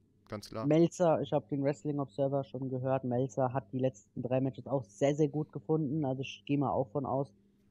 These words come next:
Speaker 2: dass so die alle drei so um die vier Sterne bekommen werden. Und ja,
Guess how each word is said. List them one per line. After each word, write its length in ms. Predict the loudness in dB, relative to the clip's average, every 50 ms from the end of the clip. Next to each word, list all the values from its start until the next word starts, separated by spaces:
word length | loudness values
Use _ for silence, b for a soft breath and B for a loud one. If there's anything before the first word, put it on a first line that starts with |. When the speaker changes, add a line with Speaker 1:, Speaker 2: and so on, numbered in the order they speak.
| _ _ _ _ _ _ _ _ _ _ _ _ _ _ _ 0
Speaker 2:
dass 300 | 0 0 0 -2 -4 0
so 180 | 2 2 2
die 260 | 2 2 -2 -2 -2 -2 0
alle 240 | 2 4 4 4 4
drei 340 | 2 2 2 2 2 2 2
so 180 | 2 0 0
um 120 | 0 0 0
die 120 | -2 -2
vier 260 | -4 -2 0 0 0
Sterne 420 | 0 0 -2 0 2 2 2 0 -2
bekommen 420 | -2 -4 -2 -2 -2 0 0 0
werden. 400 | 0 0 0 0 -2 -4 -6 -6 -12 _ _ _ _ _
Und 520 | -10 -8 -6 -6 -4 -4 -4 -6 -6 -8 -12 _ _ _ _ _ _ _
ja, 240 | -2 -2 -2 -2 -2